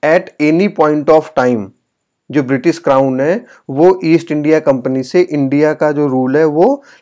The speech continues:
ले सकती है, छीन सकती है। ठीक है, हुआ भी ऐसा ही। ठीक, एटीन फिफ्टी थ्री के एक्ट में वो टाइम पीरियड स्पेसिफाई नहीं किया और ना, एटीन फिफ्टी एट में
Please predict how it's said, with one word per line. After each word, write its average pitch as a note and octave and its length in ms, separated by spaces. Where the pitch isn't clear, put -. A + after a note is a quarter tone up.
ले E3 220
सकती A#2+ 440
है, D3+ 100
छीन D#3 300
सकती - 380
है। C3 160
ठीक C3+ 180
है, G#3 140
हुआ E3+ 260
भी F3 180
ऐसा C3 320
ही। G2 160
ठीक, G3 240
एटीन E3 320
फिफ्टी E3 320
थ्री D#3+ 180
के D#3+ 100
एक्ट F3 360
में F3 180
वो D#3+ 140
टाइम C#3+ 320
पीरियड C#3+ 400
स्पेसिफाई C3+ 600
नहीं C#3+ 180
किया E3+ 220
और D#3+ 300
ना, C3+ 160
एटीन D#3 640
फिफ्टी D#3+ 480
एट B2+ 260
में B2 260